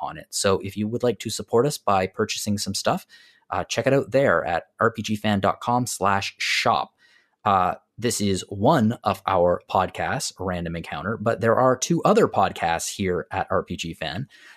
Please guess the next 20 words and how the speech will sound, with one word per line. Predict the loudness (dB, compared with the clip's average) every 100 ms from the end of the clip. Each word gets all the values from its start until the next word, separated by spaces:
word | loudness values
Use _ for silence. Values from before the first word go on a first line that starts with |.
| _
Uh, | 0 0
that | 2 2
includes | 2 0 0 0 -6 -4
Retro | 2 2 2 2 2
Encounter. | -2 -6 -6 -6 -8 _ _ -2
Right | 0 2
now, | 2 4 2
uh, | 4 4 4 2 _ -16 -4
the | -2
game | 2 4 4
that | 4 2
is |
being | 2 2 2
played | 0 2 2 0 -2
is | -2 -2 2
Ogre | 4 6
Battle | 4 4 2
sixty-four, | 0 -4 -4 0 2 2 0 _
Person | -4 0 0
of | -2 -4